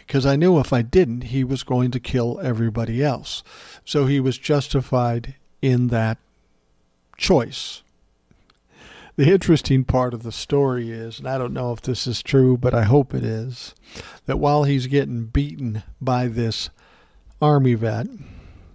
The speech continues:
<laughs> one of the drag clean, queens came over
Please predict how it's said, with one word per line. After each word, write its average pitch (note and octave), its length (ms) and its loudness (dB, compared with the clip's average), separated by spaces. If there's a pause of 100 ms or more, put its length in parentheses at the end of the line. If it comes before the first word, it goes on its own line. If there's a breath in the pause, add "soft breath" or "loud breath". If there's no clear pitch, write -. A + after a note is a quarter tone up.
(120 loud breath)
<laughs> - 840 -8
one D#3 220 4
of D3+ 80 -2
the C#3 80 0
drag C#3 400 0
clean, C3 420 -2
queens A#2+ 460 -2
came B2 320 -4
over A2+ 420 -2